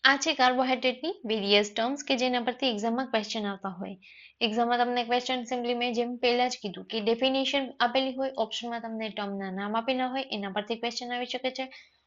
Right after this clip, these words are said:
અથવા તો ટર્મનો ક્વેશ્ચન હોય અને નીચે ઓપ્શનમાં તમને ડેફિનેશન આપેલી હોઈ શકે છે.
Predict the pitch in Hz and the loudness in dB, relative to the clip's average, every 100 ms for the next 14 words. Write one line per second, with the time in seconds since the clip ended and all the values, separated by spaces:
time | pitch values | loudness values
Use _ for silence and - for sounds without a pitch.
0 | - 277 311 311 320 320 - 277 294 311 | -12 -4 -2 -2 -4 -4 -2 -2 0 -2
1 | 311 269 269 269 254 226 208 214 196 - | -4 -2 -2 -2 -4 -4 -2 -2 -2 -2
2 | 220 220 214 208 240 285 - - - - | -4 -4 -4 -4 -4 -4 -6 -20 -6 -2
3 | 233 - 302 262 202 208 226 226 226 220 | 0 0 -2 -2 -2 -2 0 2 2 0
4 | 208 202 190 185 190 190 185 180 196 185 | 0 2 0 0 0 0 -2 -4 -6 -8
5 | 185 190 | -8 -10